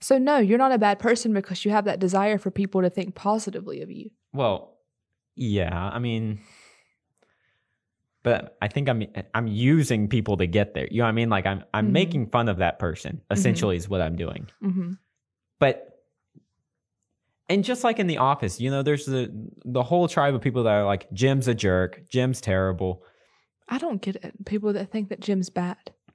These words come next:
Speaker 2: Well, when you look at what he does, he pranks Dwight,
Speaker 1: Mm-hmm.
Speaker 2: and Dwight doesn't get it, and he continuously pranks him.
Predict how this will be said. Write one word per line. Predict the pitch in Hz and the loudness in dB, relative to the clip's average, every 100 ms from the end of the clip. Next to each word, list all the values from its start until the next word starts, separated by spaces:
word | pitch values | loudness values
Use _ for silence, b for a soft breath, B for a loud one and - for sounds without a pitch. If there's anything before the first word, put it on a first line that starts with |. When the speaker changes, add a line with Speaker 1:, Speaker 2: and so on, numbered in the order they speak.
| - | 0
Speaker 2:
Well, | 160 | 2
when | 165 165 | 2 0
you | 175 | 2
look | 220 233 | 0 2
at | 117 | 2
what | 127 107 | 2 2
he | 120 | 2
does, | 98 87 80 - | 2 2 -2 -4
he | 139 | -4
pranks | - 180 185 208 | 0 2 2 -2
Dwight, | - 117 107 82 - _ _ _ 226 | -6 0 0 0 -6 _ _ _ -2
Speaker 1:
Mm-hmm. | 202 117 | 2 2
Speaker 2:
and | 104 | 4
Dwight | 113 120 113 | 4 2 0
doesn't | 104 85 | -2 -2
get | 85 76 | -4 -4
it, | 78 - | -6 -4
and | 120 | -2
he | 123 | 0
continuously | 127 - 170 165 160 - 135 | -2 0 -2 0 -2 -2 -4
pranks | - 120 117 - | -2 -4 -4 -10
him. | 170 | -14